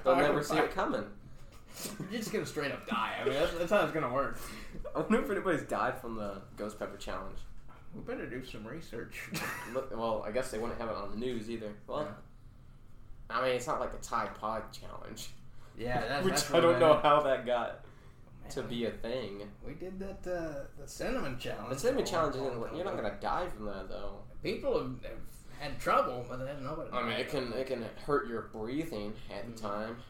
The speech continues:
Speaker 1: but
Speaker 2: Gosh,
Speaker 1: yeah.
Speaker 2: if you aerated that, like, it went into your lungs, that would be miserable.
Speaker 1: I remember that. I did that multiple
Speaker 2: Good times.
Speaker 1: times.
Speaker 2: Did you really?
Speaker 1: I did that with you, but I did it,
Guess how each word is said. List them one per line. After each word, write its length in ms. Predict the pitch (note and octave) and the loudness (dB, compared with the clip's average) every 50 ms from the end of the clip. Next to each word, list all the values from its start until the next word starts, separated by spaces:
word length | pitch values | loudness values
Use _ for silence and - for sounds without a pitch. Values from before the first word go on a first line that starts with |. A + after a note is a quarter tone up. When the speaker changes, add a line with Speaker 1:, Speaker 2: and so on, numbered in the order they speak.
| - - | -14 -12
Speaker 1:
but 320 | G2 G2 G2 G2 - - - - - - - - - - - - - - - - - | -10 -8 -6 -6 -8 -8 -8 -10 -10 -8 -10 -10 -10 -12 -14 -14 -16 -16 -16 -16 -12
Speaker 2:
Gosh, 200 | - G2 G#2+ A2 | -8 -8 -6 -4
Speaker 1:
yeah. 240 | A2 A2+ A#2 A2+ A2 | -4 -2 -2 -2 -4
Speaker 2:
if 60 | G#2 - | -4 -8
you 80 | F2 G2 | -8 -10
aerated 360 | F#2+ G2+ A2 A2+ B2 A#2+ B2 | -8 -8 -8 -8 -6 -8 -6
that, 200 | B2 B2 B2+ - - | -8 -8 -8 -8 -10
like, 100 | G2 G2 | -12 -10
it 80 | G2 G#2 | -10 -8
went 120 | A2 A2 | -8 -6
into 160 | G#2+ G#2 G2 G2+ | -6 -6 -6 -8
your 140 | G2 - - | -8 -10 -12
lungs, 380 | G2+ F#2+ G2+ G2+ G#2 A2 A#2+ - | -12 -12 -10 -10 -12 -12 -12 -12
that 120 | - B2 - | -14 -14 -10
would 100 | G#2+ - | -8 -8
be 440 | - - - - - - - - | -8 -8 -10 -12 -12 -14 -14 -12
miserable. 420 | G2 G#2 G2+ - - - - - - - - - - - | -12 -12 -12 -12 -14 -14 -16 -16 -16 -16 -16 -16 -12 -8
Speaker 1:
I 60 | - A#2+ | -6 -4
remember 260 | B2+ A2 G2+ G2+ G2 G#2 G#2 | -4 -4 -6 -8 -8 -8 -8
that. 120 | G#2 G#2 - - - - - - - - - - - - - - | -10 -10 -12 -16 -18 -18 -18 -16 -16 -16 -16 -16 -16 -16 -8 -4
I 100 | - C#3 | -4 -2
did 100 | - - | 0 0
that 180 | C3 B2+ A#2 A2 | 2 2 2 2
multiple 400 | A2 A2+ A#2+ B2+ B2 A#2+ A2+ A2+ | 0 0 0 0 -2 -4 -6 -6
Speaker 2:
Good 60 | - | -4
times. 240 | A2+ A2 A2+ G#2+ G2+ | -4 -2 -2 -2 -4
Speaker 1:
times. 180 | G2 G2 - - - - - | -4 -6 -8 -10 -12 -10 -6
Speaker 2:
Did 100 | - C3 E3+ | -6 -4 -2
you 100 | F#3+ E3+ | -2 -2
really? 200 | C#3 D#3 F3+ E3+ - - - - - - - - - - - - - - - | 0 0 0 -2 -2 -4 -6 -8 -10 -10 -10 -8 -8 -8 -8 -8 -10 -10 -8
Speaker 1:
I 80 | - A#2 | -8 -8
did 120 | A#2+ B2 B2+ | -6 -2 0
that 140 | C3+ C#3 B2+ | 0 0 0
with 100 | A#2+ A#2+ | 0 -2
you, 160 | A#2+ A#2+ A#2 G#2+ | -2 -4 -2 -2
but 160 | G#2+ G#2 G#2 | -2 -2 -2
I 20 | |
did 140 | A2 A#2 A#2 | -2 -2 -2
it, 160 | G#2+ G2+ G2+ | -2 -2 -4